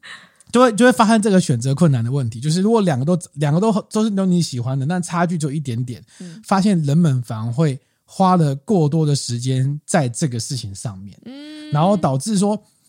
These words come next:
Speaker 1: 对最后的结果来说，其实对你来说是没有太大影响的。因为我，假设我一个喜欢不喜欢，我可以选得很快，但如果两个都喜欢，只是一个喜欢多一点，一个喜欢少一点的时候，你还花了过多的时间选，那你可能导致的结果就是你做不完所有的选择题，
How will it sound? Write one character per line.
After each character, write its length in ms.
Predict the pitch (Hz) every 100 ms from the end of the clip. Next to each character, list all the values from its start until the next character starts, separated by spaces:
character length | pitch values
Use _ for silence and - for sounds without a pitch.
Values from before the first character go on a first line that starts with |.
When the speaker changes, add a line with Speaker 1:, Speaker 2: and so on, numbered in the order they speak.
| _ _
Speaker 1:
对 120 | 277
最 180 | - 294
后 180 | 247 226
的 80 | 170
结 200 | 156 160
果 140 | 156
来 120 | 123
说， 180 | 127 143
其 120 | -
实 120 | 185
对 120 | 226 202
你 60 |
来 120 | 123
说 120 | 131 151
是 80 |
没 80 | 143
有 80 | 180
太 120 | 185
大 140 | 180 143
影 140 | 120
响 260 | 143 117 110
的。 100 | - _ _ _
因 100 | 214
为 60 | 247
我， 280 | 202 139 135 _ _ _ _ _
假 180 | - 160
设 140 | 165 220
我 240 | 147 139 - -
一 100 | 226
个 80 | 202
喜 140 | 156
欢 140 | 151 170
不 80 |
喜 140 | 185 135
欢， 100 | 147
我 40 |
可 60 | 139
以 20 |
选 120 | 120
得 60 | 107
很 160 | 101
快， 260 | 101 131 - _ _ _
但 140 | - 247
如 80 | 247
果 120 | 190
两 180 | 156 131
个 80 | 156
都 160 | 202
喜 240 | 196 131 117
欢， 260 | 151 151
只 160 | 160 151
是 60 |
一 40 | 196
个 100 | 196
喜 120 | -
欢 140 | 160
多 260 | 180 208 202
一 40 |
点， 120 | 185 170
一 20 |
个 40 |
喜 140 | 165 160
欢 80 |
少 260 | 180 - 127
一 60 | 180
点 140 | 156
的 100 | 131
时 140 | -
候， 200 | 151 160 - _ _ _
你 120 | - 156
还 80 |
花 140 | 160 214
了 100 | 165
过 200 | 185 175
多 160 | 170
的 40 | 156
时 140 | -
间 180 | 127 143
选， 260 | 139 - 120
那 120 | 190
你 180 | 180 127
可 60 | 123
能 120 | 123
导 160 | 135 120
致 120 | 185
的 100 | 156
结 140 | 143
果 100 | 143
就 80 | 131
是 80 | 135
你 120 | 117
做 200 | 110 202
不 140 | 147 175
完 140 | 123
所 160 | - 127
有 80 |
的 60 | 110
选 180 | 110 98
择 140 | 95
题， 240 | 95 -